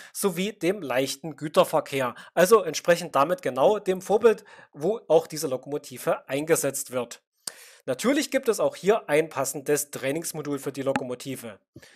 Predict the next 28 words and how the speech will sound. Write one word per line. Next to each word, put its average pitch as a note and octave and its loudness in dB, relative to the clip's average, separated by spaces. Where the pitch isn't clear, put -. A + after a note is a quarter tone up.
Die D3+ -4
Vossloh B3 4
G E3+ 0
sechs G3+ 2
wird G3 0
am C#3 -2
Donnerstag, G#3 2
dem C#3 -2
zweiten C4 2
Dezember F#3 2
zweitausendeinundzwanzig, D#3 -2
als F3 4
D C#4+ 0
L B3+ 6
C B3+ -2
für D4 -4
Train E3+ 2
Sim F#3+ -4
World C#3+ -2
zwei A#2+ -6
veröffentlicht C#3+ -2
werden. A#2+ -6
Die F#3 -4
Lokomotive B3+ 2
erscheint G#3 4
für F#3+ -4
die D#3 -8
Plattformen F3+ 0